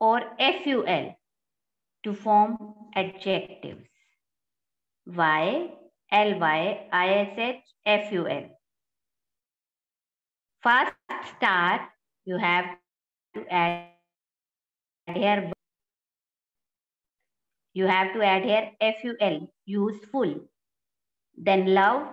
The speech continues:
lovely. You have to add here L Y. Very simple.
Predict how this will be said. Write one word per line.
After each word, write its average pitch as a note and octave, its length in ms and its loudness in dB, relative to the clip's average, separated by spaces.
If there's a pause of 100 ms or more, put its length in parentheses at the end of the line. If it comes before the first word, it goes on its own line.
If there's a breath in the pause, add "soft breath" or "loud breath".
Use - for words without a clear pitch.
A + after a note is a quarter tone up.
(260)
lovely. A#3+ 800 0 (2000)
You F3+ 120 -4
have F3+ 220 0
to G3 120 0
add F#3 160 0
here A3 400 0
L G#3+ 260 2
Y. D3+ 200 0 (220)
Very C#4 360 -4
simple. A3+ 380 -6